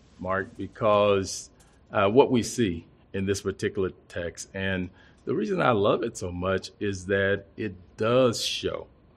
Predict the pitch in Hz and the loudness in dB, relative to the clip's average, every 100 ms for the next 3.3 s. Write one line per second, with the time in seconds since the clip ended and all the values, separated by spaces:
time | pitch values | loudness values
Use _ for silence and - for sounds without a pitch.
0 | _ _ _ _ 104 98 - - 113 110 | _ _ _ _ -8 -4 -4 0 2 4
1 | 107 104 101 - - 98 92 90 90 - | 4 2 -2 -8 -10 -6 -4 -2 -6 -6
2 | 90 90 90 92 - _ - 98 95 92 | -6 -4 -6 -8 -12 _ -8 -6 -4 -6
3 | 95 - | -8 -12